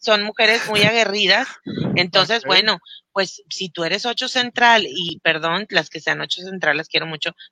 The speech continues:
Speaker 1: porque son mujeres ro-, normalmente exitosas, normalmente personas que tienen, este, pues mucha fuerza y mucha cuestión de, de,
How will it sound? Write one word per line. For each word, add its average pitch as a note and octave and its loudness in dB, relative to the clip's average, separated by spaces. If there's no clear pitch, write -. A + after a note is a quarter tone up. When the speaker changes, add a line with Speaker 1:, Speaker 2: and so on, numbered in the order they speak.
Speaker 1:
porque D#3 -4
son D3 -6
mujeres F3 0
ro-, D#3+ 2
normalmente D#3+ 2
exitosas, F3 -2
normalmente D#3+ 2
personas E3 2
que E3+ -6
tienen, D#3 2
este, D3+ 2
pues E3+ 2
mucha E3 0
fuerza F3 2
y E3+ 0
mucha E3 2
cuestión D#3+ 0
de, E3 6
de, C#3+ 0